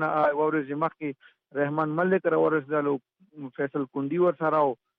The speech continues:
خو هغوی تھریټس واجی نه مطلب لینډینګ نه وکړلو او واپس لاړو. هغه نه علاوه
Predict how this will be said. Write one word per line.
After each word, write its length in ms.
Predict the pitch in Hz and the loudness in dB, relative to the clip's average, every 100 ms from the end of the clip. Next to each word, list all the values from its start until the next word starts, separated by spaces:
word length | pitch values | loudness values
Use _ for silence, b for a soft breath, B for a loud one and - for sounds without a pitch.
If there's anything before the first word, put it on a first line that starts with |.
| _ _ _ | _ _ _
خو 120 | 147 147 | -4 -2
هغوی 260 | 143 185 190 | 2 2 2
تھریټس 600 | - _ 165 190 196 175 | -2 _ -2 0 0 0
واجی 260 | 175 165 165 | 0 0 -2
نه 80 | 160 151 | 0 -2
مطلب 320 | 147 160 160 | -2 0 2
لینډینګ 480 | 156 156 170 156 147 156 | 2 2 0 0 -2 0
نه 60 | 165 | 2
وکړلو 360 | 151 147 147 - 143 | 2 0 0 0 0
او 60 | 147 | 2
واپس 280 | 139 - 156 - | 0 0 -4 -2
لاړو. 180 | 143 135 135 | -2 -2 -4
هغه 140 | 151 | -2
نه 100 | 151 | 0
علاوه 240 | 151 156 | 2 2